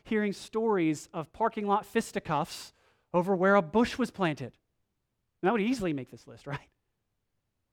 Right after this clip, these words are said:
Although Susan did plant that bush over there recently, so maybe, maybe we're headed that route. I don't know. The point here is that the consumeristic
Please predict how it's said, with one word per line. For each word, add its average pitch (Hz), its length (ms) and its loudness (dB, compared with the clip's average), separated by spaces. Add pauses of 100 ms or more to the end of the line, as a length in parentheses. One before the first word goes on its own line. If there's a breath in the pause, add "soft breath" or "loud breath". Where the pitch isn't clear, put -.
(580)
Although 208 200 -2
Susan 262 340 -2
did 233 200 -4
plant 208 220 -8
that 185 160 -6
bush 190 220 -8
over 147 160 -6
there 127 180 -8
recently, 127 380 -14
so 143 140 -10
maybe, 156 440 -2 (180)
maybe 170 180 -4
we're 175 120 -4
headed 175 260 -4
that 156 180 -8
route. 160 280 -12
I 127 80 -12
don't 160 140 -12
know. 117 240 -14 (3000)
The - 40 -20
point 233 160 -4
here 208 100 0
is 185 140 -2
that 165 180 -8 (1400)
the 170 120 -6
consumeristic 233 1000 -2